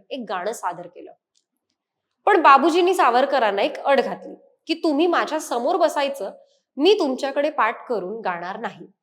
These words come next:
बाबूजींनी "दोष ना कुणाचा" हे गाणं गायलं. त्यातील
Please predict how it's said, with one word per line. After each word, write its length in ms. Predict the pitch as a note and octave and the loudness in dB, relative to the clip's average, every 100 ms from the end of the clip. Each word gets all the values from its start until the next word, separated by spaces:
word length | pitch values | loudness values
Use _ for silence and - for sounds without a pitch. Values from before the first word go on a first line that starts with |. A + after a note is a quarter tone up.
| _ _ _ _ _ _ | _ _ _ _ _ _
बाबूजींनी 600 | F#3 F#3 G#3 G3+ E3+ A3 - _ _ _ | -8 -6 -6 -8 -8 -12 -16 _ _ _
"दोष 340 | F#3+ C4+ C#4+ | -4 -4 -2
ना 180 | D#4 C#4 | -4 -4
कुणाचा" 500 | C4+ G#3+ G3 G#3 G3+ E3 - _ G#3 | -6 -8 -8 -8 -10 -12 -16 _ -12
हे 80 | |
गाणं 280 | G#3 F#3 F3+ | -8 -8 -8
गायलं. 240 | F3 - - _ _ _ _ _ _ _ _ - | -12 -14 -18 _ _ _ _ _ _ _ _ 2
त्यातील 420 | B3+ A#3+ A#3+ E3+ | 2 2 -2 -6